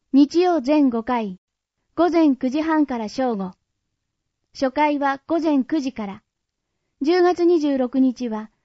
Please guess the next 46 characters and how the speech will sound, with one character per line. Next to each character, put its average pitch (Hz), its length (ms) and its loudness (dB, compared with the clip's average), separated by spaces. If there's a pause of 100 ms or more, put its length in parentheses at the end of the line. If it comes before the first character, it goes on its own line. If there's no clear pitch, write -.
(140)
午 320 160 2
前 294 220 0
八 254 300 -6
時 285 120 -2
四 254 220 0
十 277 100 -6
分 233 320 -6
か 208 100 -10
ら 208 120 -10
午 294 160 0
後 294 160 2
五 294 120 -2
時 302 160 -2
を 285 80 0
予 226 160 -4
定。 196 400 -12 (800)
区 330 160 -2
外 330 220 2
の 269 100 2
公 226 260 -4
園 208 220 -4
へ 196 160 -8
バ 196 140 -8
ス 269 120 -6
遠 320 200 4
足。 202 340 -10 (1700)
場 240 140 0
所、 277 300 -2 (500)
エ 226 80 -2
コ 359 160 0
ッ 359 60 -2
ク 285 200 -2
ル 262 120 0
高 233 260 -2
等、 196 420 -4 (300)
近 311 220 4
隣 330 200 6
の 285 200 6
公 247 260 0
園、 202 320 -4 (160)
ほ 202 120 -6
か。 202 220 -10 (1400)
対 302 200 2
象 302 280 2
定 254 300 -2
員、 202 320 -2